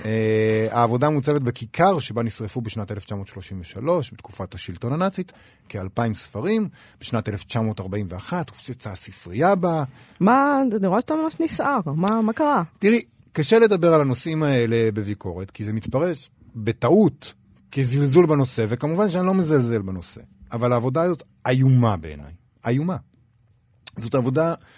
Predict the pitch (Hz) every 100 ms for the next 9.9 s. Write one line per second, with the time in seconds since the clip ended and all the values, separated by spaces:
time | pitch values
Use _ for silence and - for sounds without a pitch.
0 | - _ - 127 180 180 170 139 208 202
1 | 185 131 156 - 254 196 135 135 185 165
2 | 120 131 190 160 - 139 127 101 - 120
3 | 147 156 135 - 120 110 123 117 - -
4 | - _ 113 110 104 101 - 123 131 107
5 | - 110 120 110 98 92 92 87 _ _
6 | - 113 110 107 - 110 - 107 110 -
7 | 120 113 139 - 127 113 - - 185 160
8 | - 156 131 120 110 104 101 107 110 180
9 | 202 143 - 120 170 240 165 - -